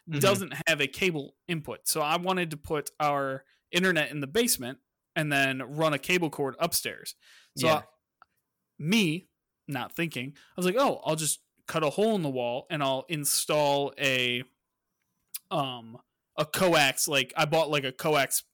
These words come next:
Speaker 2: uh, outlet off
Speaker 1: Mm-hmm.
Speaker 2: the, off the internet, right? Just a box and a face and a, so I was like, "Oh, I'll just install that. Super easy." So I cut the hole in the wall, I go to run the cord, and then I remembered that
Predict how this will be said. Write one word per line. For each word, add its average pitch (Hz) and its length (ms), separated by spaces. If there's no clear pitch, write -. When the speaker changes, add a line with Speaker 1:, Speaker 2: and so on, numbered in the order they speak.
Speaker 2:
uh, 127 400
outlet 139 380
off 160 80
Speaker 1:
Mm-hmm. 135 80
Speaker 2:
the, 147 180
off 156 140
the 147 80
internet, 123 260
right? 147 180
Just 147 200
a 139 40
box 139 400
and 135 100
a 131 40
face 143 420
and 131 100
a, 131 120
so 185 100
I 175 40
was 175 80
like, 226 100
"Oh, 262 60
I'll 160 120
just 147 220
install 151 460
that. 220 260
Super 175 240
easy." 180 280
So 135 140
I 135 40
cut - 260
the - 100
hole 196 240
in 202 80
the 196 60
wall, 196 520
I 135 180
go 180 220
to 175 60
run 165 200
the 147 60
cord, 170 640
and 156 160
then 165 120
I 160 60
remembered 160 640
that 139 180